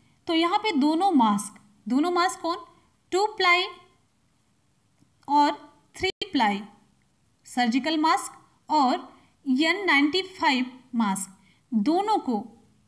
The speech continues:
प्लस हैंड सैनिटाइजर को आवश्यक वस्तु अधिनियम उन्नीस सौ पचपन के तहत इसे आवश्यक वस्तु घोषित किया गया। किसके तहत? आवश्यक वस्तु अधिनियम नाइनटीन फिफ्टी फ़ाइव के तहत। क्लियर है?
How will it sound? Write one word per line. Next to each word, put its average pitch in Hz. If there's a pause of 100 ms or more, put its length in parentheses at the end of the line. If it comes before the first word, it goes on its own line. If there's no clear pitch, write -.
(100)
प्लस 330 (180)
हैंड 294
सैनिटाइजर 240
को 269 (360)
आवश्यक 277 (140)
वस्तु 247
अधिनियम 240
उन्नीस 226
सौ 277 (320)
पचपन 220
के 254
तहत 226 (420)
इसे 247
आवश्यक 226
वस्तु 214 (380)
घोषित 285
किया 196
गया। 196 (920)
किसके 277
तहत? 349 (520)
आवश्यक 311
वस्तु 277
अधिनियम 240 (340)
नाइनटीन 262 (120)
फिफ्टी 269
फ़ाइव 208
के 277
तहत। 196 (640)
क्लियर 262
है? 381